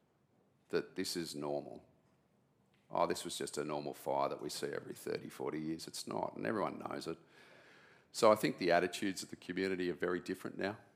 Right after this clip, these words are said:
I, in the last three years, I think there's been a dramatic shift in the attitudes of regional people in particular.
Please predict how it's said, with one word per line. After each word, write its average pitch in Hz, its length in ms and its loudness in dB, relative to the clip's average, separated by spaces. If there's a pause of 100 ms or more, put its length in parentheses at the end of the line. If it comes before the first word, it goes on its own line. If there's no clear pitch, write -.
(600)
I, 85 60 -4 (100)
in 92 100 -2
the 87 80 -2
last 92 420 2 (340)
three 95 320 0
years, 101 500 -2
I - 60 -4
think - 180 -4
there's 80 140 -6
been - 180 -6
a 85 40 -4
dramatic 85 520 0
shift - 420 -2
in 80 120 -2
the 82 320 -6 (540)
attitudes 85 640 0
of 78 140 -10
regional 104 460 -2
people 120 460 -4
in 87 80 -4
particular. - 480 -6